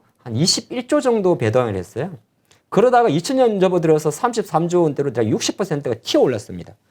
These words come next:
어떤 일이 생겼느냐? 십구 년도에서 이천 년을 넘어오면서 한국 증시에서 크게 화두가 된 게 이에스지도 화두가 되고,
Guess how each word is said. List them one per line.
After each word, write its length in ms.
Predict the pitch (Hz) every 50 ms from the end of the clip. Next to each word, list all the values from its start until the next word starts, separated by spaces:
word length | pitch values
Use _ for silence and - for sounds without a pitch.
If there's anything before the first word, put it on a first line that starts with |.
| _ _ _ _
어떤 300 | - 123 135 - 247 247
일이 120 | 240 226 214
생겼느냐? 840 | - 185 165 165 170 160 147 131 104 92 90 98 120 120 95 85 - _ _ _ - - _ _ _
십구 360 | - - - 254 - - 262
년도에서 460 | 262 269 269 262 226 240 240 233 226 160
이천 300 | 127 139 - - 233 226
년을 220 | 214 214 202 151
넘어오면서 520 | 117 123 143 165 170 160 147 135 127 -
한국 320 | 147 147 208 226 214 190 185
증시에서 560 | - 165 156 143 - 139 127 - - 139 113 104 -
크게 200 | - 226 202 185
화두가 480 | 170 - - 180 175 208 214 208 180
된 200 | - 104 92 90 92
게 200 | 135 165 - -
이에스지도 560 | 214 208 226 233 233 233 214 180 175 165 139 127
화두가 380 | - 120 117 135 131 120 107
되고, 440 | - 87 85 80 - 139 185 220